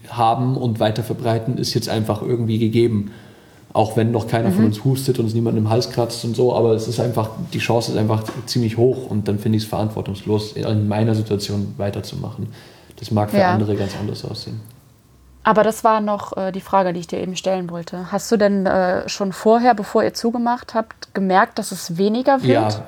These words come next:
Speaker 1: ja klar. Also die letzten zwei Wochen ist es extrem viel weniger geworden. Also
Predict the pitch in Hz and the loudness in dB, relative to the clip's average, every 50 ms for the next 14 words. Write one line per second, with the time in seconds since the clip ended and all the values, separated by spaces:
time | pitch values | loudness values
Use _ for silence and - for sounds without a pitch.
0 | - 120 113 107 - - 110 107 113 110 - - - - - - - - - - | -4 -4 -4 -4 -4 -8 -10 -10 -10 -12 -14 -18 -20 -20 -20 -20 -20 -20 -20 -20
1 | - - - - 110 113 120 117 123 117 123 135 131 - - - - - 120 117 | -20 -20 -6 -2 0 0 0 2 0 2 2 0 0 -2 -4 -2 0 0 0 2
2 | 117 120 117 113 - 131 117 113 107 123 113 113 113 110 110 110 - - 123 131 | 2 2 0 0 0 -2 -2 -2 -2 -2 -2 -4 -4 -4 -4 -4 -2 0 0 0
3 | 131 131 143 131 135 139 147 147 147 143 143 135 135 139 143 147 151 147 143 147 | 0 0 -2 -2 0 0 2 2 2 0 0 0 0 0 0 0 0 0 0 0
4 | 120 117 117 127 123 117 - | 0 0 2 2 0 0 -2